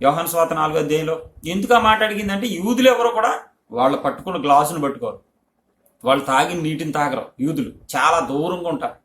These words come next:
అంటరాని వాళ్ళుగా చూస్తారు వాళ్ళు సమరయుల్ని.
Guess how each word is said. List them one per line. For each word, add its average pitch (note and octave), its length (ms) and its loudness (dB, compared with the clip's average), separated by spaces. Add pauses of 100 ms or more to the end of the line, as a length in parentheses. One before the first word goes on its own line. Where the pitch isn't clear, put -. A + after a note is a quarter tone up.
(760)
అంటరాని E3 440 0
వాళ్ళుగా D#3+ 460 2
చూస్తారు D#3+ 320 -2
వాళ్ళు G#2 200 -4 (380)
సమరయుల్ని. B2+ 580 -2